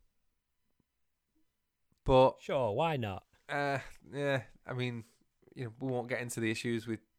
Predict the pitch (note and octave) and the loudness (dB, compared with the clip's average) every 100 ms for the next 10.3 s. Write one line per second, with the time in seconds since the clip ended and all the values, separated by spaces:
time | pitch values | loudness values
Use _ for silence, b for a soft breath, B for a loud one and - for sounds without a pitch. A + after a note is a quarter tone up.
0 | _ _ - A2+ G#2 - A2 G2+ - _ | _ _ -2 2 2 2 0 0 -4 _
1 | b b b b b b b b b - | b b b b b b b b b -6
2 | G#2+ G#2 G2+ G2 F#2+ - - _ _ _ | -6 -4 0 2 0 -2 -14 _ _ _
3 | _ _ _ _ _ _ _ _ C3 G#2+ | _ _ _ _ _ _ _ _ -14 -12
4 | - A2 - B2 - - A2 A2 B2 - | -12 -12 -8 -10 -8 -4 -2 -2 -6 -4
5 | - - - - C3 B2 D#3 C3 C3+ C3+ | -4 -6 -12 -10 -6 0 2 4 4 4
6 | B2 B2+ C#3+ - C3 C#3 D3+ - B2 A#2+ | 2 2 0 -2 -2 2 2 2 -2 -2
7 | - A#2+ C3+ B2+ C3 B2+ - _ _ B2 | -4 -4 0 2 4 2 -4 _ _ 0
8 | C3 B2+ A#2 B2+ - _ _ _ _ _ | 2 2 2 0 -2 _ _ _ _ _
9 | _ - B2+ C3 C3+ C3 C3 A#2+ A#2+ A#2+ | _ -6 4 6 6 4 0 -4 -4 0
10 | D3+ D3 B2+ | 2 2 0